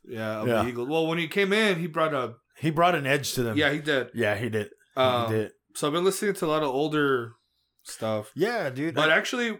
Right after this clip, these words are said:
Speaker 1: so going back to, uh, some of my homies were talking in a, in a, in a, another group chat, and they're talking about Darkane.
Speaker 2: Mm.
Speaker 1: And Darkane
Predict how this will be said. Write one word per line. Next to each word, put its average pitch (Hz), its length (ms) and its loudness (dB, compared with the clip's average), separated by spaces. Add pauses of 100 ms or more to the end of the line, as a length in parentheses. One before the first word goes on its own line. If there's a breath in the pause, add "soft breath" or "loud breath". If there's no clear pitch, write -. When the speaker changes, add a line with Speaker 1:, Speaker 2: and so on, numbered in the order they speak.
(680 loud breath)
Speaker 1:
so 185 580 4
going 214 180 2
back 220 260 0
to, 160 480 2
uh, 139 220 -4
some 185 200 -2
of 151 100 2
my 165 60 -2
homies 156 260 -4
were 135 140 -2
talking 143 380 -6
in 117 100 -8
a, 110 240 -10
in 113 100 -14
a, 110 200 -14
in 113 80 -14
a, 110 200 -10
another 117 240 -10
group 110 200 -8
chat, 127 340 -4
and 123 140 -12
they're 123 120 -4
talking 131 320 -6
about 110 300 -4
Darkane. 143 480 -4 (580 soft breath)
Speaker 2:
Mm. 135 260 0
Speaker 1:
And 117 260 -2
Darkane 185 680 0